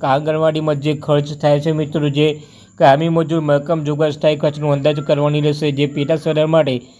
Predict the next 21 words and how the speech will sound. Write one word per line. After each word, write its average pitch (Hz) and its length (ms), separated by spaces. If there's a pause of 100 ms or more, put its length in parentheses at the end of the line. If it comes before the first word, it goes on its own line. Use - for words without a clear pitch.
(340)
ભરતી 139 360
પ્રક્રિયા 160 440
કરતી 147 380
સંસ્થાઓ 147 460
માગણી 143 420
પત્ર 156 320
મોકલે 143 380
હોય 147 220
તે 151 180
જેટલી 151 300
જગ્યાઓને 147 580 (420)
અધિકારીઓને 151 520
કર્મચારી 156 480
પચાસ 156 360
ટકા 165 280
પગાર 151 280
મુજબ 151 340 (440)
જોગવાઈ 143 320
સૂચવવાની 147 400
રહેશે 147 280
મિત્રો. 143 420